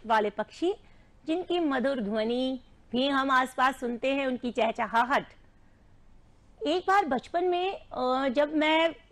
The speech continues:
जा रही थी कहीं, तो मुझे चारों तरफ से आवाजें आ रही थी और मुझे समझ ही नहीं आ रहा था ये कौन कौन से पक्षी बोल रहे हैं।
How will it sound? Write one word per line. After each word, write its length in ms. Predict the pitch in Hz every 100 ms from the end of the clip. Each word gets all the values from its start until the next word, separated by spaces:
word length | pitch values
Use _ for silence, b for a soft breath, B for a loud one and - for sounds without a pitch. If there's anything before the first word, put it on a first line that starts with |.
| -
जा 260 | 185 233 254
रही 220 | 349 330
थी 140 | 349
कहीं, 260 | 339 277 330
तो 120 | 381
मुझे 220 | 359 349
चारों 340 | 359 302 285 339
तरफ 200 | 359 359
से 120 | 370
आवाजें 420 | 302 233 220 311
आ 120 | 320
रही 160 | 269 277
थी 100 | 330
और 120 | 370
मुझे 180 | 381 415
समझ 320 | - 262 233
ही 100 | 330
नहीं 100 | 370
आ 100 | 262
रहा 120 | 220
था 100 | 269
ये 140 | 381 392
कौन 420 | - 262 240 330
कौन 200 | - 320
से 100 | -
पक्षी 300 | 339 330 269
बोल 220 | 214 202
रहे 240 | 190 196
हैं। 120 | 190